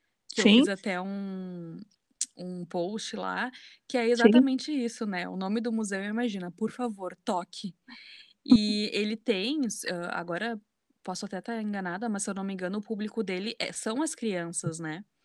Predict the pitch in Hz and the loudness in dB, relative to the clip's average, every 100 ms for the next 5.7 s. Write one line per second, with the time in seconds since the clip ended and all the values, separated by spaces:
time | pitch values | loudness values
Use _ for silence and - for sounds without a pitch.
0 | _ - - - 185 - - 180 170 170 | _ -20 0 6 8 6 0 -8 -6 -6
1 | 170 170 160 160 - - 190 202 165 160 | -6 -6 -6 -8 -10 -8 -6 -4 -6 -6
2 | 170 175 - 180 175 208 196 170 165 175 | -6 -6 -4 -4 -4 -6 -6 -6 -6 -8
3 | - 185 226 214 190 180 190 170 170 196 | -8 -4 -2 -2 -2 -4 -4 -4 -6 2
4 | 202 175 202 196 208 - 196 196 202 196 | 6 8 8 8 6 6 8 8 10 10
5 | 202 208 220 190 180 180 180 | 10 8 6 0 -10 -10 -14